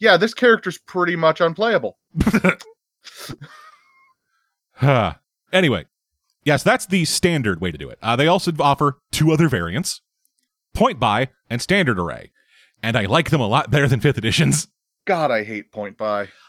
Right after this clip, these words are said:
Speaker 2: I don't like
Speaker 1: You're gonna have to sell me on point buy, 'cause
Speaker 2: So I don't like D and D's point buy.
Speaker 1: That's why I'm saying, like, I'm hoping it's better, 'cause, like, sell me on it.
Speaker 2: So, for starters, you can get an eighteen with it.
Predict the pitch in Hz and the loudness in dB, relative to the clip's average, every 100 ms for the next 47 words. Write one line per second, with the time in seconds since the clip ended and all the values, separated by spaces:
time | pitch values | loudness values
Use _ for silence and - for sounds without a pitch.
0 | _ 208 269 294 220 226 233 208 190 165 | _ 0 0 0 0 2 4 6 4 2
1 | - 185 160 151 123 117 120 110 - 104 | 2 4 4 4 0 0 -4 -4 -2 0
2 | 95 - 110 98 95 - 170 165 233 170 | 0 -2 -4 -4 -8 -2 0 2 0 0
3 | 160 151 _ 123 107 135 135 120 113 123 | 0 -2 _ -14 -2 2 2 2 0 -2
4 | - 135 131 139 160 139 _ _ _ _ | -2 -2 2 2 0 -2 _ _ _ _
5 | _ 143 147 180 160 151 165 151 143 - | _ 0 4 6 4 4 2 6 4 2
6 | - - 165 160 170 180 170 165 143 147 | -18 0 2 4 4 4 2 -2 -2 2
7 | 135 107 92 - 110 101 101 - - 104 | 2 2 -2 -4 -4 -4 -8 -16 -10 -10
8 | - - 123 107 98 90 85 82 _ _ | -10 -2 -2 0 -4 -8 -10 -14 _ _
9 | - 160 104 - 127 226 160 131 - _ | -2 -2 0 -4 0 2 2 -2 -6 _
10 | _ _ _ _ _ _ _ _ _ 120 | _ _ _ _ _ _ _ _ _ -2
11 | 151 226 151 143 147 - 240 247 92 - | 0 2 2 2 0 0 0 0 -2 -8